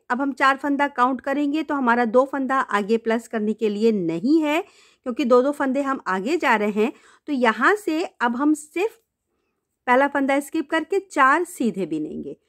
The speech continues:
तो एक, दो, तीन,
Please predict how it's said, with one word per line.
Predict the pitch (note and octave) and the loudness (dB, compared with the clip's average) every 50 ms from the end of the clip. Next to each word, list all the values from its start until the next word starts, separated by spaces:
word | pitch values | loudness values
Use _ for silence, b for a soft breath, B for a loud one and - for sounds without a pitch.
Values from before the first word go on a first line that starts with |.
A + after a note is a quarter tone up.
| _ _ _ _ _ - | _ _ _ _ _ -14
तो | - - _ _ A#3 | -14 -14 _ _ 2
एक, | A#3+ B3 C4 C#4+ F#4+ G#4 - _ _ _ _ _ _ _ _ _ _ _ _ _ _ _ _ - | 4 4 4 4 2 -2 -6 _ _ _ _ _ _ _ _ _ _ _ _ _ _ _ _ -2
दो, | A#3+ A3 G#3+ A3 A#3+ D4 E4 - _ _ _ _ _ _ _ _ _ _ _ _ _ _ - | 0 2 2 2 2 0 -2 -8 _ _ _ _ _ _ _ _ _ _ _ _ _ _ -4
तीन, | C#4+ C#4+ C#4+ C#4+ D4 D#4 D#4+ F4 | 0 2 2 4 4 4 2 0